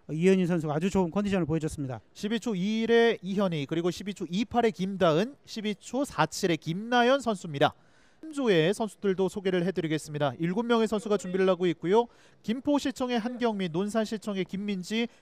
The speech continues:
Speaker 2: 경주시청의 김솔기, 시흥시청의 이민정, 가평군청의 김소은, 전북개발공사의 김예지,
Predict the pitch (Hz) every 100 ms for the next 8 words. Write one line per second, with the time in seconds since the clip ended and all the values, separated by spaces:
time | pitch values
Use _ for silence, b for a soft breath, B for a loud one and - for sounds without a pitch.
0 | b 185 247 285 269 254 240 208 - 214
1 | 294 269 214 156 139 185 - 202 185 190
2 | - 165 147 202 277 254 233 135 b b
3 | b - 160 277 294 269 262 233 190 190
4 | 208 196 175 135 175 202 202 190 190 185
5 | 185 165 - 180 202 185 208 247